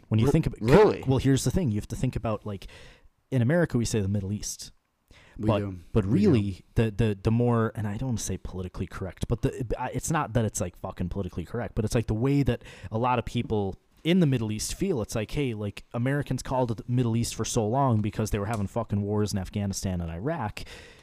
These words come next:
Speaker 1: We wanna call it Western Asia. So what they do, like, Western, like, every, think about it this way. Even Israel is considered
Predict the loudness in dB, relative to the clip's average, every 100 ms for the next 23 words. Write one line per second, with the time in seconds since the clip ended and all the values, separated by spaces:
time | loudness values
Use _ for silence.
0 | -16 -2 2 2 2 -2 -2 0 0 0
1 | -2 0 0 0 0 -2 -4 -10 -20 -20
2 | -20 -16 -4 2 4 4 4 2 0 -2
3 | 0 0 2 0 0 -4 -10 -6 -6 0
4 | 0 0 -4 -2 -2 -2 -4 -6 -10 -12
5 | _ _ 0 2 2 2 0 -6 -6 -12
6 | -10 -10 -8 -8